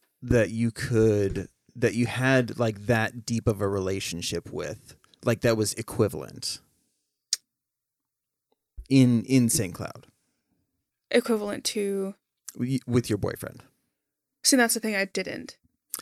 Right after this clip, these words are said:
Speaker 1: And
Speaker 2: Hunter
Speaker 1: That's what I was expecting. So
Speaker 2: Hunter was the only person that I had a relationship like that with, where, like, not was, like, codependent on him,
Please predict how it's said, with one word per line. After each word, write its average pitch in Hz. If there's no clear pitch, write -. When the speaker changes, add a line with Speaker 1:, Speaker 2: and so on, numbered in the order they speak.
Speaker 1:
And 220
Speaker 2:
Hunter 254
Speaker 1:
That's 123
what 147
I 143
was 143
expecting. 190
So -
Speaker 2:
Hunter 240
was 240
the -
only 208
person 208
that 208
I 190
had 202
a 196
relationship 208
like 262
that 277
with, 277
where, 208
like, 190
not 262
was, 294
like, 294
codependent 208
on 220
him, 220